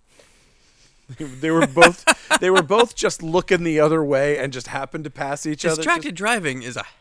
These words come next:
Speaker 2: hell of a thing.
Speaker 1: Wow. <laughs> Two thousand one. Uh, he was probably playing
Speaker 2: Nibbles.
Speaker 1: playing Bejeweled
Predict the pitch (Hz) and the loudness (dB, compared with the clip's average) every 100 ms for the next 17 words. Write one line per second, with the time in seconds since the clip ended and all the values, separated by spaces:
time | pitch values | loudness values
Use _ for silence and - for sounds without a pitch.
0 | _ 302 214 131 - 113 139 143 139 127 | _ -4 -2 -6 -8 -12 -2 0 2 0
1 | 104 87 - - 123 113 - - - - | -6 -12 -16 -16 -10 -10 -10 -4 -4 -2
2 | - - - - - 269 - - - 208 | -4 -4 -4 -6 -4 -10 -8 -12 -8 -4
3 | 208 180 165 160 131 135 127 127 - - | 0 0 0 -4 -4 -4 -4 -6 -10 -14
4 | - - - - 123 135 135 131 123 156 | -16 -18 -18 -12 -8 -4 -4 -4 -6 -8
5 | 143 - 180 214 214 180 156 - - 165 | -8 -4 -2 -2 -4 -4 -8 -14 -14 -4
6 | 160 156 147 135 151 151 156 - 165 - | -2 -2 -4 -4 -2 -2 -4 -8 -14 -16
7 | - - 185 202 175 135 175 123 117 160 | -20 -2 0 0 -2 -2 -4 -4 -2 4
8 | 165 156 143 | 6 8 6